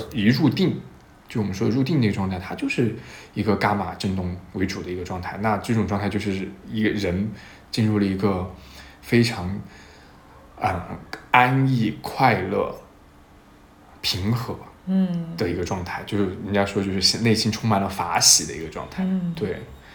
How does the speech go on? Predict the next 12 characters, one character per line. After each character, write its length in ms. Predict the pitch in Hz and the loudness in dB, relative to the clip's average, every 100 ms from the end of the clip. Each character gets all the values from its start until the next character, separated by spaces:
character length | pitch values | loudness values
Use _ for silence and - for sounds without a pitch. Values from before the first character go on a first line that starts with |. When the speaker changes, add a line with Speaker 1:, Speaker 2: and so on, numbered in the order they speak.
| - - - - - | -20 -20 -20 -20 -12
Speaker 1:
这 140 | - 170 | 0 4
个， 420 | 131 107 101 - - | 8 8 6 0 -10
那， 240 | - 135 110 104 104 107 - - - | 0 4 4 4 -2 -10 -12 -14 -8
嗯， 360 | 113 95 85 85 | -6 -4 -4 -4
就 200 | 107 95 | -2 -2
神 180 | - 120 | 4 6
经 120 | 170 | 6
科 120 | 170 | 6
学 120 | 151 | 4
可 140 | 107 110 | 4 4
以 100 | 95 | 4
是 240 | 98 95 | 4 2